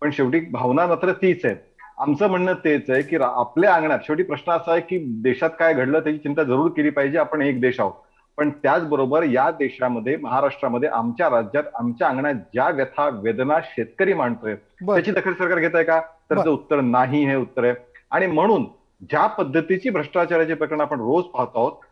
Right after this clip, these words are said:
Speaker 1: म्हणजे, एक गोष्ट तुम्हाला सांगतो की एक शंभर कोटीचा वजेला आपण एवढी चर्चा केली तर धक्कादायक सगळं होतं. आता एक हजार पन्नास कोटी रुपयाचा भ्रष्टाचार उघडकीस येतोय त्या आत्ताच्या प्रेस नोटमध्ये जी आली आहे इन्कम टॅक्सची. त्यामुळे ज्या पद्धतीचे कारखाने विकले गेलेत,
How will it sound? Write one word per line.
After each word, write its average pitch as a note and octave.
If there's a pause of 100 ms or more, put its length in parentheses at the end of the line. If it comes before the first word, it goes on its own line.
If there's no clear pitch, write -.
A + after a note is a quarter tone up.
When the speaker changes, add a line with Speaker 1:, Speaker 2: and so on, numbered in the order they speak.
Speaker 1:
म्हणजे, D#3
एक G3
गोष्ट E3
तुम्हाला E3
सांगतो B2
की D#3
एक F3
शंभर D3
कोटीचा D#3+
वजेला C#3
आपण D#3
एवढी C3
चर्चा D3
केली C#3
तर D3+
धक्कादायक C#3
सगळं B2+
होतं. A#2 (400)
आता D#3+
एक F#3+
हजार G3
पन्नास G3
कोटी F#3
रुपयाचा F#3
भ्रष्टाचार F3
उघडकीस E3
येतोय E3
त्या E3
आत्ताच्या E3
प्रेस D3 (100)
नोटमध्ये D3+
जी C#3+
आली C#3+
आहे B2+
इन्कम B2
टॅक्सची. A#2 (520)
त्यामुळे E3+
ज्या C#3
पद्धतीचे D#3+
कारखाने D#3+
विकले D3+
गेलेत, A#2+